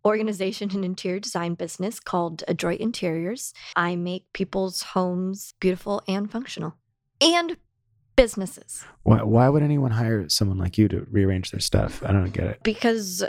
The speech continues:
Speaker 1: your, your home is your sanctuary, and it has a, it has a lot of impact on, on the way you feel in your space, and people need help making it nice.
Speaker 2: Okay. And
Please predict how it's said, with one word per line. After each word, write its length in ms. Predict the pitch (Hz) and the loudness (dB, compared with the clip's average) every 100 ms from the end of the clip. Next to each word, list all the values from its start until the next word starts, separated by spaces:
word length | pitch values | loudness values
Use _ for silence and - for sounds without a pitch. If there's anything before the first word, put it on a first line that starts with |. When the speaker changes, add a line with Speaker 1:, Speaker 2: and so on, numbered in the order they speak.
| - | -4
Speaker 1:
your, 760 | 190 175 202 202 208 202 202 | -4 -2 0 0 -2 -2 -4
your 300 | 196 185 190 | -6 -6 -6
home 420 | 180 202 214 220 214 | -4 -2 0 -2 -6
is 240 | 196 - | -8 -6
your 260 | 196 196 196 | -4 -2 -4
sanctuary, 580 | - 214 - 185 165 | -6 -6 -4 -4 -4
and 120 | 165 170 | -6 -6
it 60 | |
has 280 | 175 180 175 | -6 -6 -6
a, 80 | 170 - | -10 -4
it 100 | 196 | -4
has 220 | 208 233 226 | -2 -4 -2
a 40 | |
lot 180 | 226 226 | -2 -2
of 60 | 214 | -2
impact 420 | 226 - 180 - | -4 -2 -6 -4
on, 420 | 180 180 175 175 - | -2 -2 -2 -4 -2
on 120 | 175 | -2
the 80 | 175 | 0
way 100 | 180 | -2
you 160 | 175 | -4
feel 440 | 170 - 190 170 165 | -8 -4 -2 -2 -6
in 280 | - 165 165 | -6 -6 -4
your 360 | 160 160 160 - _ | -6 -6 -8 -12 _
space, 560 | - - - 208 175 - | -4 -2 4 2 2 -4
and 400 | - 165 165 160 - | -4 -4 -4 -8 -4
people 240 | 196 196 | -2 -2
need 180 | 202 202 | -2 -2
help 240 | 185 196 - | -2 -4 -2
making 440 | 190 196 196 196 | -4 -4 -4 -2
it 240 | 208 208 - - | -4 -6 -6 -2
nice. 500 | 180 233 - - - _ _ 101 | -2 -4 -8 -12 -14 _ _ 2
Speaker 2:
Okay. 320 | 110 95 92 98 - | 4 2 0 -6 2
And 300 | 101 92 | 4 4